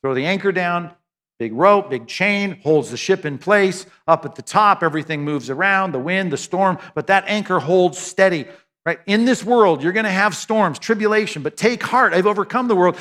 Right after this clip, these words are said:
And what provides that anchor for me? Keep reading.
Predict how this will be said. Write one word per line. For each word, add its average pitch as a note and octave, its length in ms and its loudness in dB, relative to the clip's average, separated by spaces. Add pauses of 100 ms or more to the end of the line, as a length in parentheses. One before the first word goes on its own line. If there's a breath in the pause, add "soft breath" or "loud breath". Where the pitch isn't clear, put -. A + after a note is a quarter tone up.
(120 loud breath)
And G3 240 -6
what C4 260 2
provides A3+ 540 -2
that G3+ 240 2
anchor E3+ 420 -6
for A#2 240 -8
me? A#2 280 -8 (180)
Keep D#3 200 -4
reading. F#3 360 -4